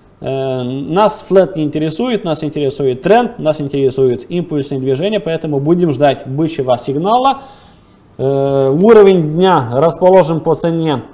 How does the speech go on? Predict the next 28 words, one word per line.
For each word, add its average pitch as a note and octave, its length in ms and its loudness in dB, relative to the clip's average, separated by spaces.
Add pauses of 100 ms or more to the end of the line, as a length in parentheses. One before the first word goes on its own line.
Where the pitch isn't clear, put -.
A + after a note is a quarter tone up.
(500)
э, B2 300 -6
сто F#3 200 2
сорок E3 320 0
пять C#3 220 2
семьдесят. D#3 720 -2 (1800)
Э, C3+ 360 0
выше G#3 400 4
этого F3 380 4
уровня E3 360 4
будем D#3 320 0
ждать C#3 300 2
бычьего D3+ 340 0
сигнала, G3 540 2
бычьего D3 320 -2
импульса, F#3+ 640 -2
и E3 80 -4
только F#3+ 340 4
при F#3+ 220 6
возврате E3+ 500 4
цены D3+ 420 -4
вновь C#3 380 0
в A2 120 -8
зону D#3 220 0
продаж F3+ 460 0
можно D#3 300 0
будет E3 260 -2
рассмотреть B2+ 500 -6
продажи. A#2 520 -4